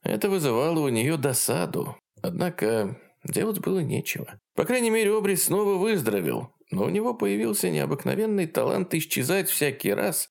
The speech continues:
когда ему выпадало свободное время. Джинджер попробовала выяснить, куда он исчезает, но безуспешно. И это, по большому счёту, не имело смысла.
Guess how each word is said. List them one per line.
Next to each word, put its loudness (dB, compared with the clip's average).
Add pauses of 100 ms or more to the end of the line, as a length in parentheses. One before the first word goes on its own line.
(120)
когда 0
ему 2
выпадало 0
свободное 0
время. -6 (260)
Джинджер 0
попробовала 0
выяснить, 0
куда 0
он 2
исчезает, 0 (680)
но 0
безуспешно. -2 (320)
И -2
это, -2 (200)
по -4
большому -2
счёту, -2
не 2
имело 0
смысла. -4